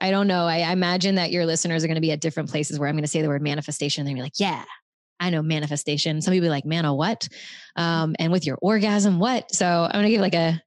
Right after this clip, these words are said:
three-step process here. No, I'm just kidding. Kind of just tiered approach. Um, basically creating ritual. So creating intention. A lot of people come to me and they say that they want more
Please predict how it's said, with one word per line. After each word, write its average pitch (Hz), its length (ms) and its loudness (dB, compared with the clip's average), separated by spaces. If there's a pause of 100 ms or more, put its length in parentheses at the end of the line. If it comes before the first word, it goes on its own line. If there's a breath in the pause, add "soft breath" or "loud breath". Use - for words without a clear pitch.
(340)
three-step 226 380 2
process 165 360 2
here. 147 220 0
No, 160 140 2
I'm 135 100 0
just 160 160 0
kidding. 151 340 -2
Kind 202 160 2
of 175 220 0
just - 260 -2
tiered 196 220 2
approach. - 540 0 (640 loud breath)
Um, 180 360 0
basically 233 460 2
creating 196 420 2
ritual. 160 500 0
So 175 120 -4
creating 160 380 -2
intention. 156 640 -6
A - 40 -2
lot 226 120 0
of 254 60 2
people 226 180 0
come 202 180 -2
to 196 60 2
me 190 100 2
and 185 100 0
they 175 80 0
say 170 180 -2
that 165 100 -2
they 160 100 0
want 160 220 0
more 160 340 -2